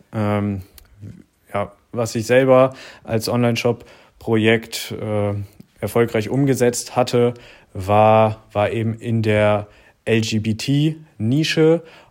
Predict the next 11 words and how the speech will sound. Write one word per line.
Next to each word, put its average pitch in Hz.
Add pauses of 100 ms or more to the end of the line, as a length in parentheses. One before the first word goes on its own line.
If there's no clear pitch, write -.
(120)
Und 110 (760)
ja, 98
das 107
war 113
einfach, 113 (1000)
ja, 107 (200)
L-G-B-T-Nische 127
in 101
Deutschland. 160 (460)
Und 110
das -